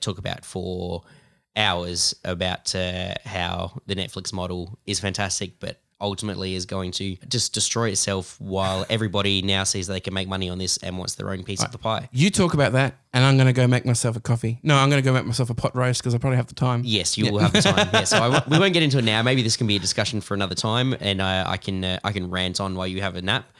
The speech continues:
Speaker 2: Yeah.
Speaker 1: Um, but, uh, yeah, w-, I mean, we're already seeing it a little bit with Disney pulling all their I P to make their own Disney Plus,
Speaker 2: Yeah.
Speaker 1: which is where a lot of this, I believe, revenue is dropping from Netflix because, you know, there's a new
Speaker 2: Well, it's all of Disney, all of Marvel,
Speaker 1: Yeah,
Speaker 2: all of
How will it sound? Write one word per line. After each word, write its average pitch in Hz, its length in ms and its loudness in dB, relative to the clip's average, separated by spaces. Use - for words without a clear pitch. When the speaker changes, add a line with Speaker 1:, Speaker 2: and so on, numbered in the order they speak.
Speaker 2:
Yeah. 202 920 4
Speaker 1:
Um, 95 220 -2
but, - 400 -2
uh, 98 640 0
yeah, 113 200 2
w-, 101 200 0
I - 40 -2
mean, 127 180 2
we're 170 120 2
already 120 220 0
seeing 104 220 0
it 95 80 -4
a - 20 -6
little 98 180 -2
bit 98 140 -2
with 92 320 -4
Disney 92 540 -4
pulling 98 280 -2
all 92 200 -4
their 95 440 -2
I 90 120 -2
P 92 400 -8
to 92 340 -6
make 92 320 -8
their 92 160 -6
own 92 240 -8
Disney 92 260 -8
Plus, 104 480 -2
Speaker 2:
Yeah. 123 400 2
Speaker 1:
which - 160 -6
is 92 180 -4
where 92 180 -4
a - 60 -4
lot 92 120 -2
of 90 100 -8
this, - 320 -2
I - 60 -4
believe, 90 340 -6
revenue 95 440 -6
is 98 120 -6
dropping 101 320 -4
from 95 160 -6
Netflix - 400 -8
because, 90 480 -8
you - 80 -14
know, 101 160 -2
there's 95 220 -4
a 90 80 -2
new 98 420 0
Speaker 2:
Well, 135 120 0
it's - 180 -6
all 135 180 2
of 107 80 -2
Disney, 131 300 2
all 120 140 2
of 98 80 -2
Marvel, 127 480 4
Speaker 1:
Yeah, 127 220 0
Speaker 2:
all 135 80 4
of 123 80 4